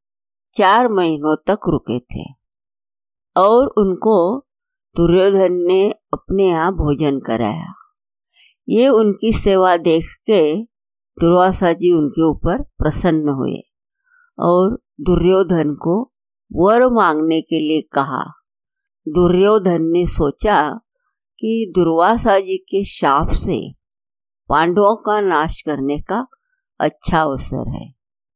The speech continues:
दूसरे दिन एकादशी का व्रत था। सूर्य देव का अक्षय पात्र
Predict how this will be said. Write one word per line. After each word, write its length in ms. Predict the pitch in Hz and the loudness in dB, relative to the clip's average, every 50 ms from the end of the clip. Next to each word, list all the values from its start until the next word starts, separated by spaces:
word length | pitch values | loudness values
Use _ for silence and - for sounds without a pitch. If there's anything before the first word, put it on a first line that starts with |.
| _ _ - | _ _ -4
दूसरे 440 | - 190 208 - - 240 254 254 254 | -2 -2 -2 0 0 2 2 2 2
दिन 520 | 254 240 233 233 233 233 - _ - - | 2 0 -2 0 -2 -4 -6 _ -6 -6
एकादशी 600 | 170 - - - 180 175 175 175 170 - - 196 180 | -6 -4 0 0 2 2 2 0 -2 -4 -2 -4 -2
का 180 | - 202 196 | 0 0 0
व्रत 280 | 190 190 190 190 - _ _ | 0 0 0 -2 -4 _ _
था। 240 | - 202 190 196 - _ _ _ _ _ _ _ _ _ _ _ _ - | -8 -6 -6 -8 -12 _ _ _ _ _ _ _ _ _ _ _ _ -8
सूर्य 440 | - - 208 220 233 262 269 262 | -2 0 2 2 4 4 2 2
देव 240 | 226 220 214 214 208 | 2 2 2 2 2
का 260 | 202 - 214 208 - | 0 0 0 2 2
अक्षय 340 | - 180 - - - 196 190 | 0 -2 -4 -6 -2 -2 -2
पात्र 520 | 180 - 160 143 139 - - - 175 226 | 0 0 0 -2 -2 -4 -6 -6 -6 -6